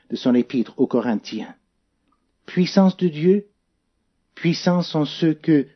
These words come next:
Dieu peut sauver du péché tous ceux qui viennent à lui. Aucun homme n'est un trop grand pécheur pour que Dieu ne puisse le sauver. Et c'est ça le message que nous annonçons aujourd'hui.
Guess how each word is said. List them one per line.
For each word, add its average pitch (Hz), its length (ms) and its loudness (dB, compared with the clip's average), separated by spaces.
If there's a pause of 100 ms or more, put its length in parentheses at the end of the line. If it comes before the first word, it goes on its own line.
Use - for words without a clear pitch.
(460)
Dieu 156 500 2
peut 151 200 6
sauver 135 720 2
du 117 160 -4
péché 123 640 -4 (340)
tous 165 220 2
ceux 147 280 -2
qui 139 240 -6
viennent 117 440 -2
à 107 120 -2
lui. 92 460 -12 (560)
Aucun 196 480 6
homme 123 360 0 (380)
n'est 151 300 2
un 143 120 0
trop 180 360 0
grand 160 300 -4
pécheur 127 760 -4 (240)
pour 127 160 0
que 135 80 -2
Dieu 123 320 0
ne 139 100 2
puisse - 580 -10
le 120 120 -2
sauver. 95 720 -8 (360)
Et 135 100 -2
c'est 147 140 -2
ça 160 240 0
le 156 120 2
message 156 500 -2
que 156 100 -6
nous 147 160 -2
annonçons 156 580 -4
aujourd'hui. 131 720 -6